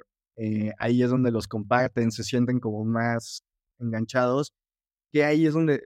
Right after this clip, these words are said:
o sea, ya yéndonos a la parte de branded content, es ofrecerle un producto mucho más premium a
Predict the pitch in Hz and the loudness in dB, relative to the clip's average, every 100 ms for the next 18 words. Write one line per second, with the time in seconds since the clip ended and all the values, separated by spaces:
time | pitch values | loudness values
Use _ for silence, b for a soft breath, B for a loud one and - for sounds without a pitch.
0 | _ - 120 120 127 135 135 143 143 131 | _ -8 -2 0 2 2 2 2 2 0
1 | 117 107 101 123 123 117 120 120 123 - | 0 -4 -4 -4 -2 0 0 0 -2 -2
2 | 123 120 113 120 127 _ _ _ _ 117 | -2 0 -2 -2 -4 _ _ _ _ -10
3 | - 123 123 104 - 117 113 113 110 117 | -4 -4 -2 -2 -2 0 0 0 -2 0
4 | 113 - 113 113 107 113 110 104 104 - | -2 0 0 0 -2 -2 0 0 -2 -4
5 | 117 113 107 104 113 110 98 90 | 0 2 0 -2 -4 -6 -10 -12